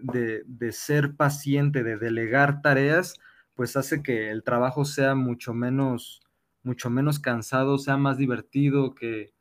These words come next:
que, y también que a largo plazo se pueda generar dinero y se pueda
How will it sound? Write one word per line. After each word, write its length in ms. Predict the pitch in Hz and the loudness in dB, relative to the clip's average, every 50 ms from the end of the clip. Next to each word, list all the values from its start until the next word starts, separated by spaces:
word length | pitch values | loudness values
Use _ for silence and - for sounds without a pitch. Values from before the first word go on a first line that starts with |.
| _ _ _ _ _ _ _ | _ _ _ _ _ _ _
que, 600 | - 117 113 110 107 107 107 104 107 104 107 - - _ _ _ _ _ _ _ _ _ _ _ _ _ _ _ | -12 -8 -8 -6 -6 -6 -6 -6 -8 -8 -10 -12 -16 _ _ _ _ _ _ _ _ _ _ _ _ _ _ _
y 60 | - 147 | -4 0
también 320 | 160 160 160 170 170 170 | 2 4 4 4 4 4
que 80 | 175 180 | 4 4
a 40 | |
largo 380 | 175 165 160 160 156 165 147 - | 6 6 4 4 2 0 -2 0
plazo 400 | - 147 143 143 143 147 - 156 | 2 4 4 4 4 2 -2 -4
se 120 | 151 143 | -4 -4
pueda 260 | 143 - 131 131 131 135 | -2 0 2 2 2 2
generar 480 | - 131 117 110 110 113 117 117 113 | 0 -4 -4 -2 -2 0 0 0 0
dinero 560 | 120 123 120 120 117 117 120 123 127 131 131 | -2 -2 -2 -2 -2 -2 -2 -2 0 0 0
y 100 | 123 120 | 0 -2
se 160 | 117 - 120 113 | -2 -6 -10 -10
pueda 720 | - - 120 120 123 123 120 117 110 107 101 90 - | -6 -4 -2 0 0 0 0 0 0 -2 -4 -6 -10